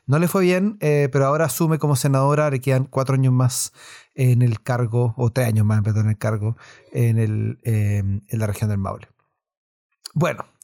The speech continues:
la cosa es que, eh, han sido días agitados en el Partido Socialista, eh, y por, porque había muchos interesados por el puesto, pero al final se impuso el nombre de Bodanovich.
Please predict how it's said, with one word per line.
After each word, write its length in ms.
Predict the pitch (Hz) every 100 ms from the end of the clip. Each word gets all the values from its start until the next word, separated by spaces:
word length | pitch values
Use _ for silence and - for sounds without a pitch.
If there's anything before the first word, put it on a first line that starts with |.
| - - - - - _ _ _ _ _ _
la 320 | 175 160 160
cosa 320 | 254 233 254
es 240 | 254 196 -
que, 460 | - 185 190 208 -
eh, 800 | 147 143 143 139 139 135 131 135 _ _ _ _ _ _ _ - - _ -
han 120 | 151
sido 180 | - 175
días 180 | 165 170
agitados 680 | 160 127 127 135 170 185 -
en 140 | 175
el 500 | 170 170 170 170 160
Partido 480 | - 151 - 170 170
Socialista, 680 | 151 175 170 156 - 185 214 - - - _ 147
eh, 800 | 139 135 131 131 127 127 123 113 _
y 340 | 147 135 127 131
por, 220 | 127 127
porque 220 | 131 120
había 180 | 135 139
muchos 240 | 143 131
interesados 480 | 160 139 135 - 127
por 140 | 123 127
el 80 |
puesto, 400 | 127 196 196 208
pero 160 | 196 170
al 80 | 147
final 320 | - 143 139
se 180 | - 139
impuso 540 | 123 135 123 - 120
el 100 | 120
nombre 240 | 113 117 110
de 80 |
Bodanovich. 540 | 110 92 - 82 -